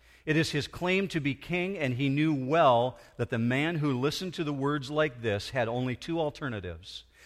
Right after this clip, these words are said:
The listener must either accept Jesus as the Son of God, or he must hate him as a blasphemer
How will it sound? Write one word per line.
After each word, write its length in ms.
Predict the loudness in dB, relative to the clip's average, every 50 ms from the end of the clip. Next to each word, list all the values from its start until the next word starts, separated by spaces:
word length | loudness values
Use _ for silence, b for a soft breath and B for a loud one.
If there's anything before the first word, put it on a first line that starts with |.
| B B B 0
The 80 | 2
listener 420 | 2 4 2 2 0 -2 -2 0 0
must 260 | 0 -2 -2 -4 -4
either 260 | -4 -2 0 0 0
accept 400 | 0 -2 -2 -2 0 0 -2 -4
Jesus 480 | -6 -6 -6 -6 -4 -4 -4 -4 -4 -4
as 240 | -4 -4 -4 -2 -4
the 100 | -6 -8
Son 240 | -6 -6 -6 -4 -4
of 120 | -6 -4
God, 460 | -2 -2 0 0 0 -2 -4 -8 -10 B B B B B B
or 120 | -2 0 2
he 140 | 2 2
must 240 | 2 2 0 -4 -6
hate 320 | -10 -8 -4 -2 -2 -2 -2
him 220 | -4 -4 -4 -4
as 160 | -4 -4 -4
a 40 | -4
blasphemer 840 | -4 -2 -2 -2 -2 -2 -6 -8 -10 -10 -8 -8 -8 -8 -8 -10 -10